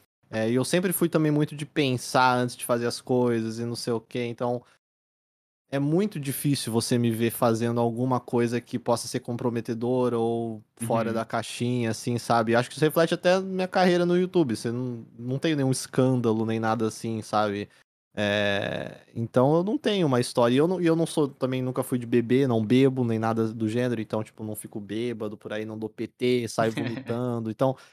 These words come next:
Speaker 1: eu não, só não tenho. Eu sou uma pessoa boring, talvez. Não tenho essas,
Speaker 2: <laughs>
Speaker 1: essas histórias pra compartilhar, infelizmente.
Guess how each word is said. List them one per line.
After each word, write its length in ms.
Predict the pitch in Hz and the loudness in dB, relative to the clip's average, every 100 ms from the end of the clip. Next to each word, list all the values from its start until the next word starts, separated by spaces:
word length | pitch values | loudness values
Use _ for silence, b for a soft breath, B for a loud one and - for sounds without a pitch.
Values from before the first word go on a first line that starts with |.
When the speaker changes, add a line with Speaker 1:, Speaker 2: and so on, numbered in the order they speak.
| B | B
Speaker 1:
eu 100 | - | -4
não, 140 | 202 247 - | -2 -4 -10
só 220 | - 226 | 0 2
não 140 | 269 | 2
tenho. 240 | 311 220 160 | 4 6 6
Eu 40 | |
sou 180 | - 151 | 6 4
uma 80 | 160 | 6
pessoa 340 | 175 165 180 | 4 4 4
boring, 400 | 170 170 175 151 | 6 6 8 6
talvez. 380 | 139 131 131 120 | 4 2 4 2
Não 120 | 131 | 0
tenho 320 | 151 156 156 143 | 0 0 2 0
essas, 220 | 190 - | 0 -4
Speaker 2:
<laughs> 240 | 151 123 | -8 -10
Speaker 1:
essas 80 | 120 | -12
histórias 500 | 120 - 120 117 113 | -12 -6 -4 -4 -6
pra 160 | - 117 | -8 -8
compartilhar, 600 | 117 117 113 117 107 107 | -4 -4 -4 -4 -4 -4
infelizmente. 840 | 113 117 117 110 98 104 - | -4 -4 -4 -4 -6 -6 -14